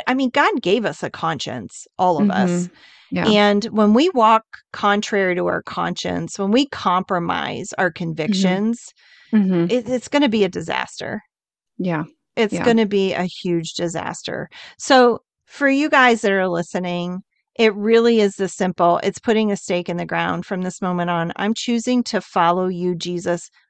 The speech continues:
Speaker 1: no matter what, no matter what happens in my life, I am following you and I'm gonna, I'm gonna walk in obedience to you.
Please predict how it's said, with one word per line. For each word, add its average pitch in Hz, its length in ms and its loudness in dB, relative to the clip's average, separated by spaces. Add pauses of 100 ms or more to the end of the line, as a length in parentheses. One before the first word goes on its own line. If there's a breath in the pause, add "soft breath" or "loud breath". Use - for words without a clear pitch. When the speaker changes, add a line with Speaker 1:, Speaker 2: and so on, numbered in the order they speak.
(120)
Speaker 1:
no 202 240 4
matter 220 320 4
what, 170 300 2
no 190 140 -2
matter 185 320 2
what 190 280 0
happens 190 400 -4
in 190 80 -4
my 185 160 -2
life, 180 400 -6 (400 soft breath)
I 196 180 4
am 202 180 4
following 180 640 0
you 170 380 -2 (220)
and 185 140 -4
I'm 180 120 -2
gonna, 175 200 -2 (200)
I'm 185 120 -4
gonna 170 140 -2
walk 170 320 -2
in 170 80 -4
obedience 165 540 -6
to - 120 -8
you. 180 120 -4